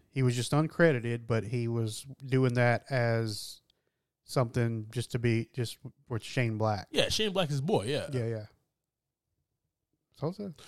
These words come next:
Speaker 2: Yeah, 'cause Sh-, Shane Black
Speaker 1: There's
Speaker 2: did,
Speaker 1: no
Speaker 2: did
Speaker 1: other
Speaker 2: Iron
Speaker 1: story
Speaker 2: Man
Speaker 1: to that
Speaker 2: three
Speaker 1: at all. <laughs>
Speaker 2: after, before this.
Speaker 1: Yeah, so there's no other, no, nothing else other than him just playing the, the, the guy.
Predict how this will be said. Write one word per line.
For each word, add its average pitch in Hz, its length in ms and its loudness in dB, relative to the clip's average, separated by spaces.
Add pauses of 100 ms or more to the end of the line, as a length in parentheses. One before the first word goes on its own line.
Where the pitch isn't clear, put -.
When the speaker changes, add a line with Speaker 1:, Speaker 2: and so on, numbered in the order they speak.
(140)
Speaker 2:
Yeah, 160 160 2
'cause 131 180 0
Sh-, - 100 0 (100)
Shane 180 280 0
Black 165 200 2
Speaker 1:
There's 143 320 -2
Speaker 2:
did, 110 80 -18 (120)
Speaker 1:
no 143 120 2
Speaker 2:
did 151 80 2
Speaker 1:
other 151 100 0
Speaker 2:
Iron 147 140 6
Speaker 1:
story 147 160 6
Speaker 2:
Man 135 80 4
Speaker 1:
to 123 80 -2
that 123 60 0
Speaker 2:
three 170 180 4
Speaker 1:
at 117 40 4 (100)
all. 117 60 4
<laughs> - 0 -
Speaker 2:
after, - 100 2 (220)
before 147 360 4
this. 101 420 -6 (600)
Speaker 1:
Yeah, 117 180 -2
so 123 140 -4
there's 123 140 0
no 147 200 6
other, 131 400 6 (100)
no, 143 300 2
nothing 151 260 2
else 139 220 4
other 127 160 4
than 120 120 0
him 117 200 0
just 117 240 -4
playing 123 320 0
the, 104 240 -2 (1080)
the, 113 120 -6
the 117 180 -6
guy. 107 360 2